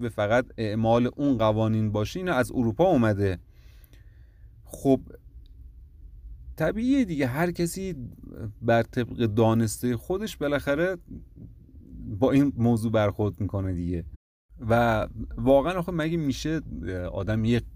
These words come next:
قیچی برداره و سنت و فرهنگ و دانسته‌های قدیمی خودش،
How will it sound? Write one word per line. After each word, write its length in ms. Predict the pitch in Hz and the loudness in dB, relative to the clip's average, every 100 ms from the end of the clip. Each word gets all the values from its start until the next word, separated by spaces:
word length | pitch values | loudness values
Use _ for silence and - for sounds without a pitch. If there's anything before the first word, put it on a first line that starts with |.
| - | -2
قیچی 580 | 107 104 - - 131 | 0 0 -4 -2 0
برداره 760 | 117 107 104 95 107 101 98 82 - - - - - - - - - 98 98 | 4 4 2 0 0 0 -2 -4 -10 -18 -18 -16 -16 -16 -16 -18 -10 -6 -2
و 340 | 101 98 92 87 - - - - - - - - - - - | -2 -2 -4 -8 -12 -16 -18 -18 -16 -14 -14 -14 -14 -14 -14
سنت 800 | - - - 110 110 113 127 123 | -8 -4 0 2 2 2 0 0
و 160 | 117 104 | 0 -2
فرهنگ 800 | - 107 104 95 107 123 127 107 | -2 0 0 0 0 2 0 0
و 160 | 107 | -2
دانسته‌های 800 | 95 107 104 104 98 - 101 120 | 0 0 2 0 -4 -4 -2 0
قدیمی 600 | 113 104 104 104 107 131 117 | 0 0 0 2 2 2 2
خودش، 640 | - 101 95 90 - | 0 0 2 0 -4